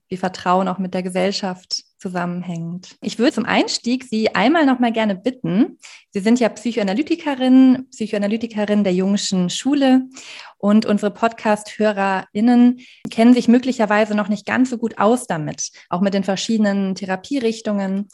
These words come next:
Können Sie da einmal vielleicht nochmal kurz beschreiben, was so das Wesen der, der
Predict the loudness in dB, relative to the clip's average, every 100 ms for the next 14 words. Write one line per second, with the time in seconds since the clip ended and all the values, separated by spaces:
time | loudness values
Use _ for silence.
0 | -20 -20 -20 -20 _ -14 2 6 6 4
1 | 2 2 0 2 2 0 0 -2 -2 -6
2 | -10 -2 -2 -2 -2 -2 -2 -6 -12 -12
3 | -12 -10 -6 -2 0 0 0 0 -2 _
4 | _ -6 -4 -4 -6 -6 -6 -8 -18 -20
5 | _ -12 -4 0 0 -2 0 2 2 -2
6 | -2 -2 0 0 -2 -2 -6 _ _ _
7 | -16 -8 -2 0 0